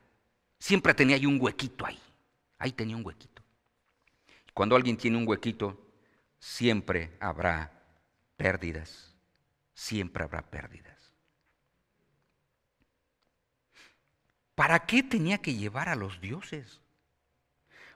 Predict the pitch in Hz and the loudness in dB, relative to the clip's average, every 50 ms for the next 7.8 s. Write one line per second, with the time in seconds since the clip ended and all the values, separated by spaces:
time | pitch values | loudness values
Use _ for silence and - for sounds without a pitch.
0 | _ _ - 165 170 175 180 180 - - 277 277 285 - 233 190 185 214 226 220 | _ _ 4 6 6 6 6 4 2 2 2 2 4 2 2 4 4 2 0 0
1 | - 226 196 170 156 139 156 165 180 170 175 202 208 - - - - 214 190 170 | -2 -4 -2 -2 -2 -2 -2 -4 -4 -4 -4 -4 -6 -8 -12 -14 -14 -14 -14 -14
2 | - - _ _ _ _ _ _ _ _ _ _ _ _ _ _ _ _ _ _ | -16 -18 _ _ _ _ _ _ _ _ _ _ _ _ _ _ _ _ _ _
3 | _ _ _ _ _ _ _ _ _ _ - - - 226 220 175 202 202 175 151 | _ _ _ _ _ _ _ _ _ _ -8 -2 2 2 4 8 8 8 8 8
4 | 180 214 233 247 196 165 170 202 220 - 254 208 180 196 170 151 143 - - 143 | 4 2 2 2 0 0 0 0 0 0 -2 0 0 0 0 0 -4 -4 -2 -2
5 | 127 135 123 131 165 214 208 - 202 - - - - - - - - - - 247 | 0 0 0 0 0 0 2 2 2 2 0 -4 -12 -10 -10 -6 -2 2 4 4
6 | 247 185 165 180 185 226 262 254 - - - 185 160 156 160 254 247 262 262 220 | 4 4 4 2 2 2 2 0 -2 -2 -2 -2 0 0 2 2 2 2 2 0
7 | 160 151 151 139 - - 185 190 220 240 233 233 233 226 220 214 | 0 -2 -4 -6 -6 -10 -10 -8 -8 -6 -6 -4 -4 -4 -6 -8